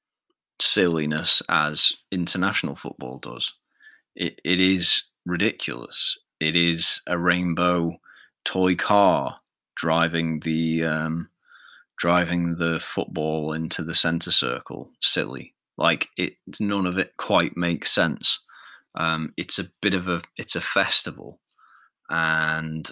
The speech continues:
um, you know, the,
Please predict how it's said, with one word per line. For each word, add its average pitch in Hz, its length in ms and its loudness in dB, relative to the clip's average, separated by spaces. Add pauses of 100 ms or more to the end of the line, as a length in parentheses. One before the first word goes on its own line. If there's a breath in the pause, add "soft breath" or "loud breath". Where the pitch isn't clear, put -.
(120)
um, 78 580 -4 (1300)
you 78 140 -6
know, 76 300 -6 (1800)
the, - 360 -6